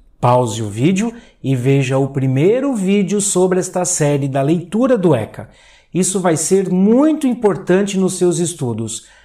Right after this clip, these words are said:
Deixe nos comentários suas críticas e sugestões. Deixe principalmente suas dúvidas para que possamos discutir e aprender juntos, artigo por artigo do eca. Seja muito bem-vindo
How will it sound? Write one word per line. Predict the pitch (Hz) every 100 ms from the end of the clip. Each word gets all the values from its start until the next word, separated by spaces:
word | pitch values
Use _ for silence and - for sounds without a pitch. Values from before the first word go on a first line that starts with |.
| _ _
Deixe | 156 233 233
nos | 220 202
comentários | - 208 185 - 156 202 139 113 -
suas | - - 277 277
críticas | - 233 277 - 226 196
e | 185
sugestões. | - 190 165 156 - 131 110 107 - - _ _
Deixe | 131 131 127 -
principalmente | 117 - 180 202 196 196 180 147 143 156 156
suas | - 214 226 117
dúvidas | 117 196 233 139 110 107 - - _ _
para | - 160
que | 165
possamos | - 156 151 143 123 120 110
discutir | 120 - 123 - 175 233 247 - _ -
e | 214
aprender | 226 202 208 147 123
juntos, | 117 117 160 196 - 117 110 - - _
artigo | - 120 110 - 220 240 226
por | 233 233
artigo | 226 214 - 175 180 170
do | 170 175
eca. | 127 110 - 101 _ _ _
Seja | - - 131 113 110
muito | 110 175 233 214
bem-vindo | 220 247 156 170 185 180 180